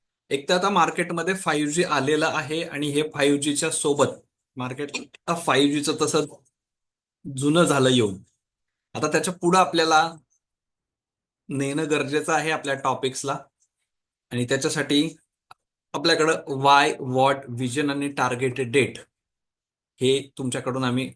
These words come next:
डिफाईन करून, क्लिअर करून घेत असतो. त्याचसोबत आपल्याला वेगवेगळ्या छोट्या मोठ्या पोस्टच्या माध्यमातून आपण लोकांपर्यंत कसं पोचायचं असतं डिजिटल मार्केटिंगच्या संदर्भामध्ये,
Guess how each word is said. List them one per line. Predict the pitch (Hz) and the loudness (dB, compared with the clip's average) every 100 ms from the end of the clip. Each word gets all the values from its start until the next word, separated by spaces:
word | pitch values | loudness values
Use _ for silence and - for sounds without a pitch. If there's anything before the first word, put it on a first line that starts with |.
| - | -10
डिफाईन | 123 120 123 127 | -6 -4 -2 -2
करून, | 123 123 135 131 _ - | 0 0 -2 -8 _ 0
क्लिअर | 147 156 | 4 4
करून | 156 135 131 | 2 -2 0
घेत | 120 117 | 0 0
असतो. | 113 - 151 170 _ _ _ _ _ - | -2 -6 -8 -10 _ _ _ _ _ 0
त्याचसोबत | 143 147 - 147 151 151 | 2 2 2 2 2 2
आपल्याला | 131 135 139 139 123 | 2 2 4 2 0
वेगवेगळ्या | 135 135 139 143 143 | -2 0 0 0 -2
छोट्या | 143 151 - - _ - | -4 -2 -4 -6 _ -10
मोठ्या | 160 143 151 | -4 -2 -2
पोस्टच्या | 147 156 156 - 165 | -2 0 0 2 2
माध्यमातून | 147 123 131 131 123 143 | 2 0 0 -2 -2 -4
आपण | 131 135 | -4 -2
लोकांपर्यंत | 135 123 127 127 127 127 131 | -2 -2 -2 -2 -2 -2 -4
कसं | 127 123 | -4 -4
पोचायचं | 131 131 123 127 127 | -4 -4 -2 0 -2
असतं | - 139 | -2 -2
डिजिटल | 131 123 127 | 0 0 0
मार्केटिंगच्या | 127 123 120 127 123 | 0 -2 -2 -4 -2
संदर्भामध्ये, | 123 131 123 127 127 131 165 | -4 -2 0 0 0 0 -2